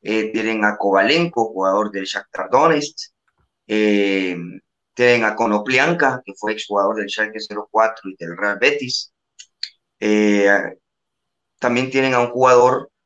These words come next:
que es, eh, nacionalizado brasileño, se llama Mar-, eh, Marlos. Este jugador jugó en, en el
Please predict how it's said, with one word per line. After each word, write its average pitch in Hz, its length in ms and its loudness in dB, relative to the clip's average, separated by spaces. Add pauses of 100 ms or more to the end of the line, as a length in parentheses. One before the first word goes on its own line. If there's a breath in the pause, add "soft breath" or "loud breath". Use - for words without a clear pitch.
(220)
que 110 300 -2
es, - 240 -6
eh, 110 240 -4
nacionalizado 104 760 0
brasileño, 107 500 0
se 95 140 -8
llama 95 240 -4
Mar-, 135 320 -2 (320)
eh, 95 100 -16
Marlos. 120 640 -4 (580)
Este 110 380 -4
jugador 127 460 2
jugó 107 480 -2
en, 98 400 -4 (340)
en 95 240 -8
el 85 540 -10